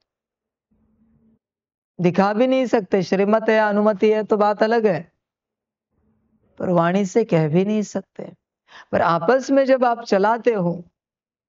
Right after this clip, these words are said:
तो जिस बात के लिए आपने किसी को मत चलाई है, उस क्षेत्र की आपके पास जो ऊर्जा इकट्ठा है,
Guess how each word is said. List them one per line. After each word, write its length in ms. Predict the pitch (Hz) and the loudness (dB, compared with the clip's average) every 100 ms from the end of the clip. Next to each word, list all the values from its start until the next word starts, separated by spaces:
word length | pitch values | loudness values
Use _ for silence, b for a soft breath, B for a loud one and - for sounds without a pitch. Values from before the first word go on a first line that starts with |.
| _ _ _ _ - | _ _ _ _ -6
तो 80 | 185 | -2
जिस 280 | 160 226 180 | 2 0 0
बात 380 | 165 190 233 - | 0 0 -4 0
के 100 | 240 | 2
लिए 120 | 233 | 2
आपने 560 | 208 185 175 190 196 190 | 2 -2 -2 -2 -2 -2
किसी 360 | 185 170 190 | -2 0 -2
को 200 | 180 190 | -2 -2
मत 300 | 180 185 185 | 0 0 -2
चलाई 600 | 175 - 156 165 196 196 | -2 -2 0 0 0 -2
है, 320 | 170 160 - _ _ _ _ _ _ _ _ _ _ _ _ _ _ _ _ _ | -2 -6 -12 _ _ _ _ _ _ _ _ _ _ _ _ _ _ _ _ _
उस 200 | 220 - | -10 -8
क्षेत्र 640 | - - 220 233 233 208 185 | -10 -4 0 0 0 -2 -2
की 220 | 180 190 | -2 -2
आपके 400 | 202 170 170 180 | 0 -2 -2 -4
पास 300 | 180 170 170 | -2 -2 -2
जो 220 | 156 180 | -2 0
ऊर्जा 320 | 175 170 160 175 | 2 2 0 0
इकट्ठा 640 | 165 190 196 196 190 160 | 0 -2 -2 -2 -2 -2
है, 240 | 151 180 | -4 -6